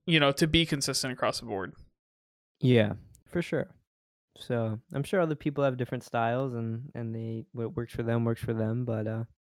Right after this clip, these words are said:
Speaker 2: I think for us, we're just kind of,
Speaker 1: Nah.
Speaker 2: we're just kind of the same people. <laughs>
Speaker 1: Nah, they're wrong, I'm right.
Speaker 2: <laughs> Just like brunch.
Speaker 1: Just like brunch.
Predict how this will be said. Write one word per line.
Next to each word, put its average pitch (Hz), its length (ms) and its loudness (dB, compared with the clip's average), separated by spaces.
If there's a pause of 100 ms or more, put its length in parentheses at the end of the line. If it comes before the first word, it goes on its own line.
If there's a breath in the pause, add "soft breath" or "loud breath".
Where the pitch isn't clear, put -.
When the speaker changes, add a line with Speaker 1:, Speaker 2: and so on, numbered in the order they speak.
(200)
Speaker 2:
I 143 40 -6
think 127 220 -4
for 123 220 0
us, 147 260 4
we're 123 120 -4
just 127 160 -8
kind 131 200 0
of, 127 200 -4 (180)
Speaker 1:
Nah. 131 260 0
Speaker 2:
we're - 80 -12
just - 100 -16
kind 123 160 2
of 123 60 4
the 123 160 0
same 135 120 4
people. 175 420 4
<laughs> 170 60 6
Speaker 1:
Nah, 143 200 6
they're 160 180 6
wrong, 147 340 6
I'm 139 200 4
right. 135 240 4 (880)
Speaker 2:
<laughs> 165 720 6 (240 loud breath)
Just - 200 -4
like 135 180 6
brunch. 107 380 0
Speaker 1:
Just 180 400 6
like 139 300 4
brunch. 123 380 0